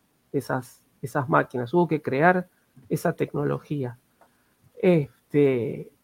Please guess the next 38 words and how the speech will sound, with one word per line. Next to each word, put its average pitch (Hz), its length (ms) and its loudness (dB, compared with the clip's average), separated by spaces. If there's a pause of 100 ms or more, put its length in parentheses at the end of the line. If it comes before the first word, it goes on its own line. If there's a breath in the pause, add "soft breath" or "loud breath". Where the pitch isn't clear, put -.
(220)
y, 156 800 0 (680)
y 147 100 -6
creo 285 160 0
que 247 120 2
se 233 140 2
le, 208 220 4
se - 180 -4
le 180 140 4
debe 214 280 6
mucho 202 440 0
a, 156 220 4
a 151 200 -4
John 185 180 -2
Dykstra, 165 440 -2
¿no? 180 160 -2
Ahí 185 200 2
Max 190 400 -2
ponía 165 380 0
un 160 120 -4
poco 165 280 -2
el, 160 200 -4
el 147 200 -2
tema 160 340 -2
del 147 680 -2
linchamiento 156 760 -2
de, 139 280 -2 (580)
de 147 160 2
Dykstra, 156 560 -2
¿no? 185 180 2
Y 190 40 2
yo 190 180 -6
creo 208 200 4
que 175 120 2
habría 185 300 4
que 170 100 -2
hacer 185 340 2
un, 180 280 2
un, 160 420 -8